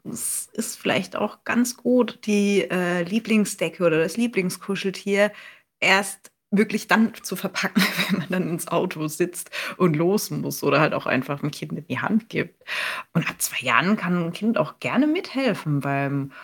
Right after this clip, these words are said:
Umziehen. Es kann seine Spielsachen selber in die Kisten packen. Das dauert natürlich ein bisschen länger,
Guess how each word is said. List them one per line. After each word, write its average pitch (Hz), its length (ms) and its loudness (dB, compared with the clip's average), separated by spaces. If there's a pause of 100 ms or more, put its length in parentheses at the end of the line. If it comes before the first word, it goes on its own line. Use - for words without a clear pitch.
(160)
Umziehen. 143 640 2
Es 127 140 -4
kann 175 200 -8
seine 165 260 -2
Spielsachen 233 560 2
selber 247 540 2 (220)
in 214 100 2
die 214 120 0
Kisten 226 480 -4
packen. 208 600 2 (260)
Das - 180 -10
dauert 240 260 2
natürlich 208 400 -4
ein 185 100 0
bisschen 180 340 -6
länger, 208 380 -2